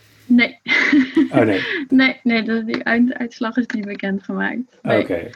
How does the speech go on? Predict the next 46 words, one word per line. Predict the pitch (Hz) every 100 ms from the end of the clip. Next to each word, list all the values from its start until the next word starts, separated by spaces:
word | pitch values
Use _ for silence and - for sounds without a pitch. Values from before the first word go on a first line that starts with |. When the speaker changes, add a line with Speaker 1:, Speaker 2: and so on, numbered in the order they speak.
| - -
Speaker 1:
je |
Speaker 2:
het | 202 202
Speaker 1:
hoort | 214
Speaker 2:
was | 226
Speaker 1:
alleen | 220
Speaker 2:
niet | 226
Speaker 1:
dat | 214
je | 226
Speaker 2:
nodig. | 214 220
Speaker 1:
bij | 196
de | 214
honderd | 226 214 208 202
zit | 240 240
en | 226
daar | 202
zit | 202 190
ook | 196
geen | - 196
rangschikking, | 196 196 202 - 190 190 190 190
eh, | 185 185
in. | - -
Speaker 2:
Nee. | - -
Speaker 1:
Het | -
zijn | 175
gewoon | 180 180
de | 185
honderd | 190 180 185 185 -
voor | 185
dat | 180 -
jaar. | 175 - - _ _ _ _ -
Speaker 2:
Ja. | - - 185 190
Speaker 1:
Eh, |
maar | 185 190
ik | 190
ken | 208 208
ook | 202
hele | 202 202 202
leuke | 202 202 -
initiatieven | - 196 - - 208 220 196
die | 202 202
helaas | 208 202 208
niet | 220 208
bij | 202
die | 196
honderd | 196 190 190 190
zijn | 190